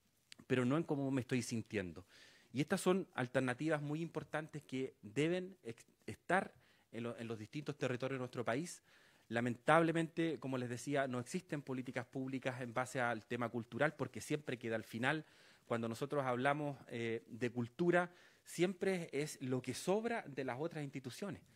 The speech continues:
Entonces, muy poco podemos hacer, pero acá en Melipeuco tenemos que tomar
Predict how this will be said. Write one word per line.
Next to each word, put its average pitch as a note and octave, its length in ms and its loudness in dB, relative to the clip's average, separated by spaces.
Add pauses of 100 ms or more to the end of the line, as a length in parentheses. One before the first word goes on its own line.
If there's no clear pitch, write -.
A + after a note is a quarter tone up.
(400)
Entonces, D#3 520 0 (340)
muy C3 460 4
poco F3 280 2
podemos D3 400 2
hacer, A2 360 -6
pero B2 160 2
acá B2+ 140 2
en E3 80 -2
Melipeuco D#3 500 -2
tenemos C#3 280 -2
que E3 120 0
tomar D#3+ 320 0